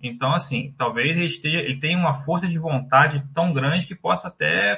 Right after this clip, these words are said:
compensar o que a gente viu aí o, o, o Renato falando, que o problema dele é sem a bola. Porque a gente imaginando ele, jo-, ele jogando no meio de campo do Flamengo ali, é, um jogo tá sem, ele tá dez por hora, n-, não tem como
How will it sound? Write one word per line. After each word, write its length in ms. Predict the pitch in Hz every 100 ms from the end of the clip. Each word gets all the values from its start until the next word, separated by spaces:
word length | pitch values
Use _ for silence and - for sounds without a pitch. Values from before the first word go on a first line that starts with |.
| -
compensar 600 | 202 208 196 - 156 175
o 20 |
que 100 | 175
a 40 | 175
gente 200 | 175 160
viu 160 | 170
aí 200 | 160 165
o, 80 | 165
o, 1040 | 143 151 147 139 131 - 139 131 127 120
o 40 | 113
Renato 320 | 131 131 139
falando, 240 | 135 127 135
que 60 | 147
o 40 |
problema 240 | 156 156
dele 140 | 147 160
é 40 |
sem 180 | - 170
a 80 | 190
bola. 340 | 160 147 113 - - - - _ _ _ _
Porque 120 | -
a 60 | 123
gente 160 | 151
imaginando 420 | 165 165 156 160
ele, 120 | 160 151
jo-, 280 | 147 147 -
ele 120 | 135
jogando 240 | 143 160
no 60 | 165
meio 140 | 170
de 100 | -
campo 280 | - 170 170
do 260 | 143 151 175
Flamengo 500 | - 175 156 165 170
ali, 320 | 160 123 107
é, 640 | 117 123 123 117 107 107 - _ _ _ _ _ -
um 100 | 123
jogo 380 | 127 151 151 139
tá 180 | 147 143
sem, 300 | - 131 127
ele 140 | 120
tá 140 | 143
dez 260 | 127 123 123
por 180 | - 117
hora, 480 | 123 190 156 101 69
n-, 600 | 87 113 90 85 123 139
não 140 | 170 175
tem 160 | 160
como 420 | 175 220 220 220